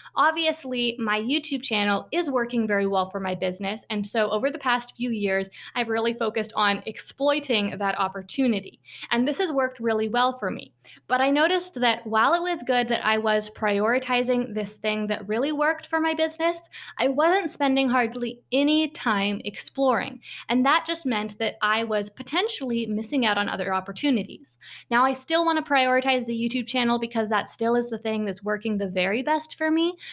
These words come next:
but I just wanted to incorporate more explore type activities. So that's the first reason why I decided to start a podcast at this point.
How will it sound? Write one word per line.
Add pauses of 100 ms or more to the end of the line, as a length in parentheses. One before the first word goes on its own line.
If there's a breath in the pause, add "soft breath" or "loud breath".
(140 loud breath)
but (100)
I
just
wanted
to
incorporate
more
explore
type
activities. (220 loud breath)
So
that's
the
first
reason
why
I
decided
to
start
a
podcast
at
this
point.